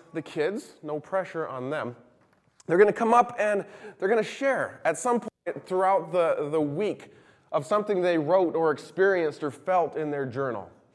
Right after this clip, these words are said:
On each day, we had a, a blank page called Doodles, Drawings, and Dots. And that's because we, we realize that not everybody,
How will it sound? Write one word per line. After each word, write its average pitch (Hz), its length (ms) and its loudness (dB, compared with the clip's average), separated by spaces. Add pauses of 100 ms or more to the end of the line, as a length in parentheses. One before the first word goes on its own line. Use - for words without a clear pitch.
(600)
On 175 100 2
each 220 160 4
day, 214 200 10
we 196 120 8
had 202 160 6
a, 160 300 6
a 139 260 -6
blank 180 320 2
page 190 320 0
called 160 280 0
Doodles, 185 340 4
Drawings, 170 480 2
and 143 240 -2
Dots. 147 500 -2 (160)
And 165 140 0
that's 208 140 2
because 202 340 -2
we, 196 160 0
we 175 240 0
realize 180 480 4
that 160 100 0
not 185 160 2
everybody, 170 600 2